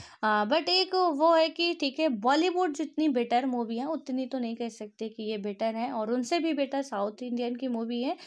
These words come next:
आ, लेकिन बॉलीवुड से बेटर साउथ इंडियन वाली है, और उसकी कॉपी करके ये बना रहे हैं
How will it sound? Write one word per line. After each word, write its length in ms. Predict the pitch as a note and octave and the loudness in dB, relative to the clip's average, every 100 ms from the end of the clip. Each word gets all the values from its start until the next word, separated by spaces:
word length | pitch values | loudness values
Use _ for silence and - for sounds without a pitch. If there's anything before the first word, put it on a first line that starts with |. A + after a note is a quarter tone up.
| - - - | -20 -20 -2
आ, 140 | A3 G#3+ | 2 2
लेकिन 320 | C4 F4+ D#4+ | 0 0 2
बॉलीवुड 460 | A#3+ C#4+ F4 E4 E4 | 2 2 2 -2 -4
से 160 | E4 | -4
बेटर 340 | A#3 A#3 A#3+ C4+ | -2 -2 -2 -4
साउथ 380 | A#3+ G#3 G#3+ | -2 -4 -4
इंडियन 260 | B3 B3 C4 | -4 -2 0
वाली 240 | A#3 A#3 | 0 0
है, 100 | C4 | -2
और 200 | F4 C4 | -4 -4
उसकी 320 | A#3 - B3+ B3 | -6 -8 -10 -10
कॉपी 480 | - C4+ C#4 F4 | -2 0 2 0
करके 280 | E4 D#4+ D#4+ | 0 0 0
ये 220 | D4+ C#4 | 2 2
बना 320 | C4+ C#4 C#4 C4+ | 2 2 2 2
रहे 140 | C#4 | 0
हैं 240 | C4+ C#4 | 0 -2